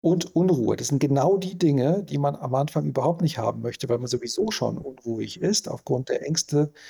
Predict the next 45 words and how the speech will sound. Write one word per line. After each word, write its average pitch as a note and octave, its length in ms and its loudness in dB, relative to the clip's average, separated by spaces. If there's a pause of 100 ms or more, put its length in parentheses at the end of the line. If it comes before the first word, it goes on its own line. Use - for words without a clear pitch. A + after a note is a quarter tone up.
(160)
Zwänge. D3 560 2 (240)
Und B2 80 -4
dann C3+ 140 0
kommt E3+ 240 0
noch E3+ 200 4
mehr E3 220 2
Unruhe D3 340 4
dazu. C3 420 0 (280)
Was - 160 0
mache C#3 300 2
ich - 180 -4
als C#3 140 0
Patient, C#3+ 380 0
der C#3 80 2
darüber C3+ 280 2
nicht C3+ 180 -2
aufgeklärt C#3 520 -2
ist? - 160 -4
Ich, - 360 -8 (100)
ich - 120 -4
schmeiße B2+ 400 0
das C#3 180 -2
in D3+ 120 -2
die D#3 120 2
Tonne, D#3+ 380 0 (100)
ja, D3+ 300 -2 (520)
und C3+ 180 -2
sage, C3 320 2
ich - 160 -8
nehme F3+ 240 4
das - 220 -4
nicht - 200 -16
wieder. - 400 -4 (320)
Das B2+ 220 0
ist - 320 0
total C#3+ 320 2
nachvollziehbar C3+ 640 0
und - 120 -4
verständlich. B2+ 680 -2 (540)
Und C3+ 100 -2
deswegen D3 320 2
ist - 140 -2
die - 80 2
Botschaft D3+ 420 2
wichtig C#3+ 500 0